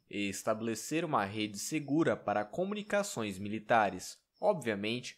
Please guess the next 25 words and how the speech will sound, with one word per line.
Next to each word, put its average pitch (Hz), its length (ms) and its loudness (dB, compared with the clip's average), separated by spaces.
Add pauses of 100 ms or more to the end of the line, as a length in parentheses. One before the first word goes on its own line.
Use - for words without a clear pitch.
(140)
os - 200 -4
projetistas 185 880 -2
não 160 220 0
poderiam 117 580 -2
ter 117 260 -2
previsto 170 640 -2
o 110 100 -4
que - 180 -10
a 104 60 0
internet 120 680 -2 (220)
comercial 127 1080 2
iria 214 400 -2
se - 140 -8
tornar. 107 640 0 (220)
Entretanto, 127 880 -2 (140)
essa 98 320 0
realidade 107 720 2
tem 110 220 -6
importantes 185 840 -4
implicações 190 880 -2
para 101 260 2
como 202 300 0
a 202 60 0
internet 185 540 -2
funciona 135 680 0